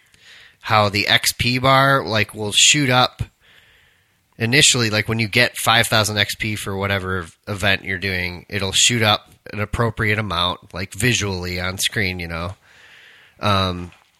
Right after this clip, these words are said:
but then after that, it, it gets, like, smaller.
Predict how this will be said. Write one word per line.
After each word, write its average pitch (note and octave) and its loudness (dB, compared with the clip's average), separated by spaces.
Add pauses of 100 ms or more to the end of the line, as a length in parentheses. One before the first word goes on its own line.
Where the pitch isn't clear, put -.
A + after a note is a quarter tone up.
(520)
but A2+ -6
then B2 4 (240)
after C3 2
that, C#3 4
it, A#2 0
it G#2+ -2
gets, - -2
like, G2+ -4
smaller. A#2 2